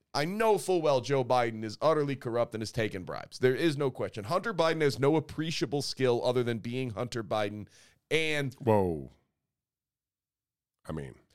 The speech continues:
Speaker 1: appreciable was the wrong
Speaker 2: he's an
Speaker 1: word.
Speaker 2: artist.
Speaker 1: Marketable
Speaker 2: He's an
Speaker 1: skill.
Speaker 2: artist.
Speaker 1: Oh, my God.
Speaker 2: He sold art, therefore marketable.
Speaker 1: Marketable skill as an artist, where his paintings, day one,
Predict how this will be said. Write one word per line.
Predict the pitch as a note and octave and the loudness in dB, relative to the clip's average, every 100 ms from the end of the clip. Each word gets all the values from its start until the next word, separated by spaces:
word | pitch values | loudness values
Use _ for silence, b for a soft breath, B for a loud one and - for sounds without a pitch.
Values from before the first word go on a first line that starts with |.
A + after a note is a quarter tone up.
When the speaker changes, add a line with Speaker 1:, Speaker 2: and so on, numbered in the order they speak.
| b b b | b b b
Speaker 1:
appreciable | C#3+ F3+ G3 E3+ F#3+ | -2 0 -2 0 2
was | F3+ D3 | 2 2
the | |
wrong | E3 D#3 | 4 6
Speaker 2:
he's | A2+ | 8
an | C3+ | 6
Speaker 1:
word. | - | 6
Speaker 2:
artist. | G#2+ A#2 E3 F3 | 6 8 4 4
Speaker 1:
Marketable | F#3 F#3 - D3+ A#2 A#2 A2 G#2 - | 4 4 4 2 2 0 -2 -4 -6
Speaker 2:
He's | F#2 F2+ | -2 0
an | |
Speaker 1:
skill. | A#2+ F2+ | 2 4
Speaker 2:
artist. | E2+ G2 C#3 A2 | 4 4 2 0
Speaker 1:
Oh, | G#2+ G#2 F#2+ | 0 -2 -6
my | F2+ F2 | -10 -12
God. | - G#2 F#2 E2+ - | -10 -8 -8 -10 -10
Speaker 2:
He | G2 F#2 | -4 -2
sold | - G2+ G#2 G#2 | 6 8 8 6
art, | G2 D#2 - _ | 2 2 -2 _
therefore | F#2+ - F2 E2 - _ - | -4 0 2 0 -4 _ -12
marketable. | F2 D#2+ D2 C2+ C2+ - - _ A#2+ | -2 -2 -2 -10 -12 -12 -20 _ -2
Speaker 1:
Marketable | D3 D#3 E3+ D#3 D#3 D3+ C#3 _ | 2 2 2 2 2 0 -2 _
skill | - C#3 C3 B2 - | -8 -2 0 0 -4
as | A#2+ | -6
an | A#2+ B2+ | -6 -4
artist, | B2 G#2 - | -4 -4 -6
where | B2 B2 | -4 -2
his | C3+ | -4
paintings, | - D#3 E3 C#3 B2+ A2 G#2+ - A2 G2 | -4 -4 -2 -2 -4 -6 -10 -12 -8 -2
day | C#3+ D3 | 0 0
one, | C3+ C#3 A#2 G#2 | 2 2 0 -4